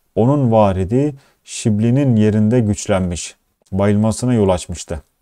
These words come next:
Yerin gücünden daha etkili her varit böyledir. Böylelikle varit ulaştığı yerde bayılma ve kendinden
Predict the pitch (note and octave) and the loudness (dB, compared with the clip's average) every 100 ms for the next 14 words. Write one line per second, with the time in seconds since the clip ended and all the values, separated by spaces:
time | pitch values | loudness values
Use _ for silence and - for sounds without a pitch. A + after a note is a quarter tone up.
0 | - _ _ _ _ G#2 A#2+ D#3 C#3+ C3 | -20 _ _ _ _ 0 2 4 2 4
1 | C3+ D3 D#3+ C3 B2+ D3 C#3 - C3 C#3+ | 2 2 2 2 2 0 -2 -2 0 4
2 | B2 G2 C#3 C3+ A#2 A2 C3+ C3+ A2 G2 | 2 2 2 4 4 4 2 0 0 0
3 | E2 - - _ _ _ _ E2+ G2 B2+ | -2 -8 -20 _ _ _ _ -4 2 4
4 | D3+ D#3+ - D#3 E3+ - _ - F#2+ A2+ | 4 0 0 -2 -2 -8 _ -6 2 4
5 | B2 D#3 - _ _ G2+ A2+ A#2 - C#3+ | 4 2 -4 _ _ -2 0 -2 -4 -2
6 | D3+ C#3 A2+ G2 G2 E2+ G#2+ G#2+ A2+ D3 | 2 4 2 0 -2 -2 0 0 0 0
7 | C#3 G#2 - A2 G#2+ A2 A2 | 0 -2 -2 -4 0 0 0